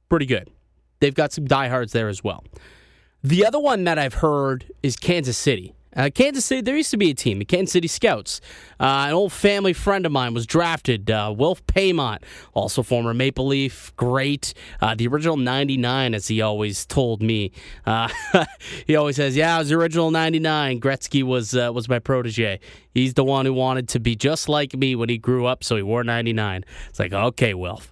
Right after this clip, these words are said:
okay." But, uh, he's, he's a, he's a good dude. But he was drafted by the Kansas City Scouts back in nineteen seventy-one. I wanna say seventy-one, seventy, seventy-one, some early seventies,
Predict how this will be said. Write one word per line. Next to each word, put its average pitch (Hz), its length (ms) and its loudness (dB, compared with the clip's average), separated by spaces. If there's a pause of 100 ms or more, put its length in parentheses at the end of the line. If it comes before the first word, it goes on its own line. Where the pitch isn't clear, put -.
okay." 107 520 -4 (380)
But, 127 340 0
uh, 120 280 2
he's, 143 180 -2
he's 135 220 0
a, 120 120 0
he's 123 180 0
a 117 60 0
good 120 200 0
dude. 117 200 0
But 113 100 -2
he 143 80 2
was 160 100 -2
drafted 165 640 2
by 123 160 0
the 120 100 -4
Kansas 127 320 0
City 135 180 0
Scouts 127 560 0 (420)
back 127 260 4
in 120 200 2
nineteen 131 560 0
seventy-one. 139 1040 0 (300)
I 156 100 4
wanna 196 260 2
say 202 420 0
seventy-one, 185 720 0
seventy, 190 340 0
seventy-one, 180 640 0
some 156 160 0
early 156 380 0
seventies, 156 520 -2